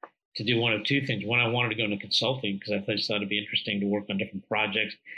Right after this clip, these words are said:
and actually solve problems. And that'd be a way to actually learn about different industries and, uh, products and services. Um, but also made a bit of a lifestyle decision, saying I really wanted to have flexibility, uh, with my time.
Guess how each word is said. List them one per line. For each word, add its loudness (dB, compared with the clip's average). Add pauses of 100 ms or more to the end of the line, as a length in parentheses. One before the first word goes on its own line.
(240)
and 0
actually 2
solve 0
problems. 0
And 4
that'd 4
be 4
a 4
way 4
to 2
actually 0
learn 0 (340)
about 0
different 0
industries 0
and, 2
uh, 2
products 0
and -4
services. 0 (500)
Um, 0
but 2
also 4
made 2 (200)
a -6
bit 2
of 4
a 4
lifestyle 2
decision, 0 (540)
saying 2
I 4
really 4
wanted 2
to 2
have -2
flexibility, 2 (420)
uh, 2
with 0
my 0
time. 0